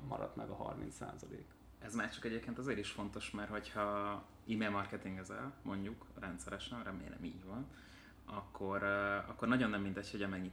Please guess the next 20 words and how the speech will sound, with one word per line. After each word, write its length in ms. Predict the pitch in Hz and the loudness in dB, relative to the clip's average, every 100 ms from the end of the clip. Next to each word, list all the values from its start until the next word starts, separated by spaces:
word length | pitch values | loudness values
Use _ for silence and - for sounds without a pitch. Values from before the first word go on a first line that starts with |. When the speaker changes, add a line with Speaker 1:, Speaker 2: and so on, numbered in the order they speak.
| - | 0
Speaker 2:
tehát, 140 | 104 101 | 0 4
hogy 100 | 113 | 4
mit 140 | 110 | 6
olvasol 480 | 95 95 95 92 92 | 4 2 0 0 -2
ki 280 | - 85 85 | -4 -6 -6
az 140 | - - | -8 -6
analitikából, 840 | 92 92 95 85 98 85 - - 92 | -4 -4 -6 -8 -8 -8 -6 -6 -6
és 180 | 95 - | -2 0
a, 380 | 98 95 92 87 | 2 0 0 -2
az 120 | 95 | 0
ilyen 560 | 113 113 107 107 95 - - - | 2 2 2 0 -2 -6 -10 -10
adatok, 420 | 110 104 107 107 - - | -4 -4 -2 -4 -6 -4
tehát 240 | 107 - | -4 -2
ez 120 | 104 - | -8 -2
torzítja 720 | 92 92 87 - - - - - - | 0 0 -2 -6 -6 -4 -4 -8 -6
a, 40 | 90 90 - - 95 | -4 -4 -6 -6 -4
a 60 | 90 | -4
mintának 600 | 92 92 80 - 87 - | -6 -6 -6 -6 -6 -6
a, 180 | 90 87 - 101 | -6 -8 -10 -6
a, 320 | 90 90 | -6 -6